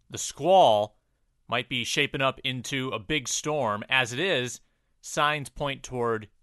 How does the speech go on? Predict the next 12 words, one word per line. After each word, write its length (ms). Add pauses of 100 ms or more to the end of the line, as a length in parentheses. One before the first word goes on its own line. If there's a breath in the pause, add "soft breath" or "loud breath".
(140)
Keenum 420 (640)
starting 400
for 120
the 80
Vikings 440
five 300
days 200
from 140
now 300
against 300
Los 280
Angeles. 580